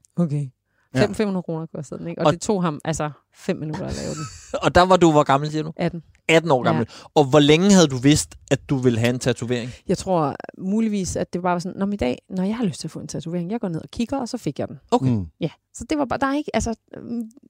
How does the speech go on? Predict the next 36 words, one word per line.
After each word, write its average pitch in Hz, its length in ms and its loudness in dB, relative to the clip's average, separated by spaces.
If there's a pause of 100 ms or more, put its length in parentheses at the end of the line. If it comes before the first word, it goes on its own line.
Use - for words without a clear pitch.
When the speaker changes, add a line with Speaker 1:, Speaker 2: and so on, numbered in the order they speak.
(100)
Speaker 1:
igen 254 340 -2
med 262 100 -2
mange 254 200 -4
af 262 40 -4
mine 247 140 -2
tatoveringer, 247 360 -4
der 240 80 -6
er 240 40 -2
ikke 247 80 -6
så 262 60 -6
langt 240 240 -8
fra, 185 380 -4
øh, 175 200 -6
tanke 202 240 -2
til 208 120 -4
handling. 202 340 -4 (340)
<laughs> - 340 -10
Det - 80 -18
er 240 40 2
ikke 240 100 0
sådan, 240 100 -4
jeg 233 80 -4
går 254 160 2
og - 60 -2
overvejer 196 420 2
dem 170 140 -8
flere 214 280 -2
år. 190 340 2 (120)
Speaker 3:
Nej. 143 140 4 (560)
Speaker 1:
Øhm, 156 1120 -6 (1160)
så - 140 -10 (100)
den, 151 180 4
og 190 160 -4
den, 196 140 -4 (120)
øh, - 60 -14 (220)
den, 175 240 0